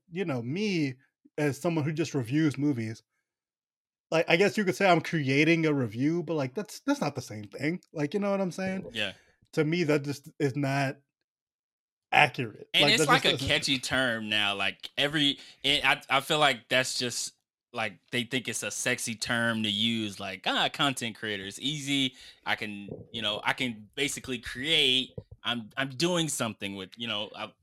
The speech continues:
Speaker 2: it's like a word that is easy to be used in a sense, like, where anybody can do it, in, in, in my opinion.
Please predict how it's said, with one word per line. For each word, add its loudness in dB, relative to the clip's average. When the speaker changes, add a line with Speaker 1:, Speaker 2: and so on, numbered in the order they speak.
Speaker 2:
it's -6
like 4
a 2
word 2
that 2
is -4
easy -4
to -6
be -4
used -4
in -6
a -10
sense, -6
like, -4
where -12
anybody 0
can -10
do -8
it, -12
in, -14
in, -14
in -6
my 2
opinion. -10